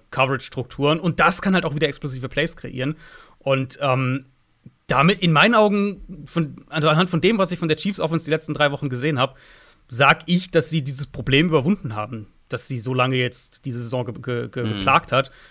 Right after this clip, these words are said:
Speaker 1: ähm, weil sie halt viel konstanter Schaden underneath und auch in dieser Midrange anrichten können. Und in manchen Spielen dann, gegen die Chargers vor zwei Wochen beispielsweise, sehen wir eben schon, wie,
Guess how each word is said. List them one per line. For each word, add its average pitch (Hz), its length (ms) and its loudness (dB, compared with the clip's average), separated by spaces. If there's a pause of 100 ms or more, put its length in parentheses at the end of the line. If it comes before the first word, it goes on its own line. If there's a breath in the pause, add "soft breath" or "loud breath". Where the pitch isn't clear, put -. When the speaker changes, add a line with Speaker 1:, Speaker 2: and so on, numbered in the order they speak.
(260 soft breath)
Speaker 1:
ähm, 123 400 -4
weil 120 200 2
sie 180 100 2
halt 190 140 4
viel 180 180 -2
konstanter 160 460 0
Schaden 165 580 0 (200)
underneath 190 580 2 (280)
und 180 440 -2 (640)
auch 151 240 0
in 160 80 2
dieser 139 160 0
Midrange 196 480 0
anrichten 196 400 -6
können. 214 320 -2 (340 loud breath)
Und 156 120 0
in 147 80 2
manchen 170 260 4
Spielen 208 280 0
dann, 214 360 0 (160)
gegen 135 160 -4
die 123 100 -4
Chargers 165 360 2
vor 160 120 -2
zwei 151 240 0
Wochen 151 180 -4
beispielsweise, 139 600 0 (560 soft breath)
sehen 143 260 4
wir 240 140 8
eben 170 160 4
schon, 160 340 2
wie, 165 280 4